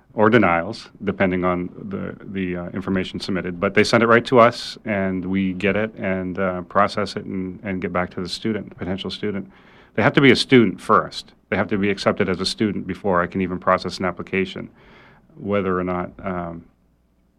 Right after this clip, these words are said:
the, you know, to whether or not they're eligible for our program, because you can't be eligible for a waiver program if you're not a student.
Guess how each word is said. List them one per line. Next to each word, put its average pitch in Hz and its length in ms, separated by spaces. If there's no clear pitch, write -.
the, 101 160
you 107 100
know, 90 200
to - 140
whether 104 220
or 98 40
not 92 160
they're 90 220
eligible 90 320
for 90 180
our 82 100
program, 90 400
because 85 240
you 90 60
can't 104 200
be 98 60
eligible 92 320
for 87 100
a 95 60
waiver 95 240
program 90 400
if 87 100
you're 95 80
not 82 100
a - 40
student. 85 480